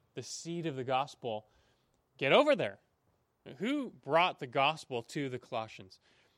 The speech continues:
And we learn it, it was Epaphras. On Paul's third missionary journey, he stayed in Eph-,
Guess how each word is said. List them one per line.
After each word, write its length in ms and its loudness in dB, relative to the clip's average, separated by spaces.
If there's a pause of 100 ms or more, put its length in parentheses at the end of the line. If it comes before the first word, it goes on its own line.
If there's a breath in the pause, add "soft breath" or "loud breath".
(100)
And 100 -6
we 100 -2
learn 240 0
it, 160 -6 (100)
it 80 -12
was 140 -14
Epaphras. 800 -8 (1200 soft breath)
On 80 -6
Paul's 340 4
third 240 2
missionary 400 -4
journey, 400 -6 (380 soft breath)
he 100 -8
stayed 500 -2
in 120 -2
Eph-, 200 -10